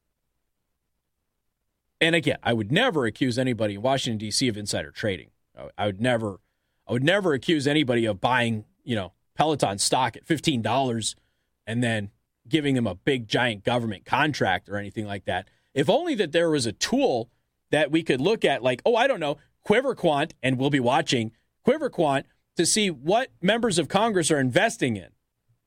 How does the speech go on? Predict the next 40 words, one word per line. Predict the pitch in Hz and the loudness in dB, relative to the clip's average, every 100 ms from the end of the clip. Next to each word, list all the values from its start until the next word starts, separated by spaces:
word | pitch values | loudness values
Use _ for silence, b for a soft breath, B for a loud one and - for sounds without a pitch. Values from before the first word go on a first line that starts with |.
| _ _ _ _ _ _ _ | _ _ _ _ _ _ _
Can't | - 220 | 0 2
wait | 214 220 | 0 -2
to | 147 | -2
pull | 208 180 | 0 2
that | 165 208 | 2 2
data | 170 143 123 | 2 2 2
up | 120 - | 0 0
this | 113 - | -2 0
week. | 131 208 _ _ _ _ _ _ _ _ - | 0 -2 _ _ _ _ _ _ _ _ -4
You | 180 | 0
think | 320 285 | 2 2
QuiverQuant's | 240 240 240 240 262 - | 2 0 0 0 2 0
gonna | 208 | 0
show | - 233 | 0 0
a | |
bunch | 190 220 | 0 0
of | 196 | 0
members | 220 196 | 0 0
of | 165 | 0
Congress | 190 196 226 196 | 0 2 2 2
investing | 156 196 202 180 | 2 0 0 0
in | 120 | 0
Peloton? | - 202 277 - 285 311 311 _ _ _ _ _ _ _ | 0 2 2 2 2 2 -2 _ _ _ _ _ _ _
Anyone? | 196 269 320 339 392 _ _ _ _ | 2 4 4 2 0 _ _ _ _
You | 185 208 | -2 2
think | 254 320 247 | 2 0 2
maybe | 262 311 294 | 2 2 2
that's | 277 285 | 0 0
gonna | 349 247 | 0 2
happen? | 208 285 294 359 381 _ _ _ _ _ _ _ _ _ _ _ - | 4 2 2 0 -2 _ _ _ _ _ _ _ _ _ _ _ 0
I'd | 180 320 302 | 2 2 2
be | 269 | 0
willing | 240 240 | 0 2
to | 202 | 2
bet | 208 147 | 2 2
Ben's | 180 226 226 | 0 2 2
annual | 202 208 208 | 2 2 0
salary | - 220 190 143 120 | 2 4 4 2 2
on | 113 107 | 2 2
that. | 127 214 | 2 2